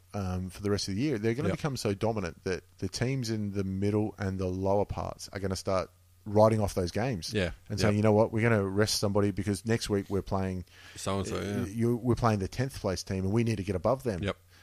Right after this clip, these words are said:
Speaker 1: Um, so th-, it's gonna make it even easier for 'em as they go in.
Speaker 2: Yeah, yeah.
Speaker 1: Um, speaking of which, let's move on to, um, round ten and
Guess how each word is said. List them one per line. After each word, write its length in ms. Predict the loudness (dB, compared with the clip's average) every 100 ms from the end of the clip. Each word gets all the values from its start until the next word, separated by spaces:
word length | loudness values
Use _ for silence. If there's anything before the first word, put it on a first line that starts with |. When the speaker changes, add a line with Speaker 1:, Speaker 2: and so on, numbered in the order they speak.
| -20 -10
Speaker 1:
Um, 400 | -4 -2 -2 -6 -14
so 420 | -8 -4 -2 -2 -4
th-, 140 | -12 -12
it's 220 | -16 -12 -4
gonna 160 | -2
make 140 | -2 -4
it 80 |
even 300 | -4 -2 -4 -6
easier 500 | -4 -2 -4 -6 -8
for 220 | -8 -10 -10
'em 80 | -8
as 140 | -6
they 100 | -6
go 180 | -4 -6
in. 140 | -8 -6
Speaker 2:
Yeah, 200 | -2 -2 -6 -8
yeah. 180 | -8 -8 -14 -20 -12 -2
Speaker 1:
Um, 380 | 2 2 -2 -10 -18 -8
speaking 280 | -2 0 2
of 80 | 0
which, 240 | 0 -2
let's 220 | -6 -4
move 180 | -2 0
on 180 | 0 -2
to, 460 | -6 -4 -4 -6 -8 -14 -6
um, 520 | -4 -2 -4 -6 -14 _ -6
round 280 | -4 -4 -4
ten 260 | -4 -4 -8 -20 -12
and 260 | -8 -8